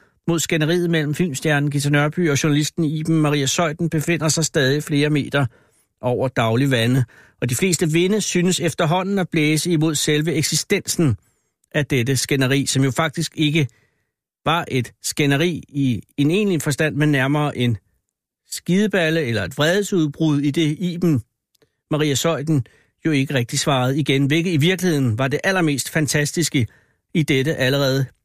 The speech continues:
historiske interview. For jeg tror ærligt talt ikke andre end Iben Maria Zeuthen i hele universet ville være i stand til ikke at hisse sig op efter at få sådan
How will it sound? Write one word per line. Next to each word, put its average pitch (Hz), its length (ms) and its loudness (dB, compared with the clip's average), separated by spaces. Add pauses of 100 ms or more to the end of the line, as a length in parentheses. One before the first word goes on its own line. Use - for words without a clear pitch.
(160)
historiske 131 720 0 (800)
interview. 147 420 2 (400)
For 147 80 0
jeg 151 100 0
tror 185 160 -2
ærligt 170 220 0
talt 175 160 -2
ikke 190 200 0
andre 151 440 0 (140)
end 143 240 0
Iben 180 240 0
Maria 151 260 2
Zeuthen 160 360 0
i 156 60 4
hele 185 240 2
universet 170 680 0
ville 170 180 2
være 156 160 2
i 147 40 -2
stand 170 320 -2
til 175 160 -2
ikke 156 340 2 (540)
at 156 100 2
hisse 156 220 2
sig 185 80 2
op 143 200 -2
efter 151 360 -2 (460)
at 143 80 -2
få 160 120 0
sådan 135 420 0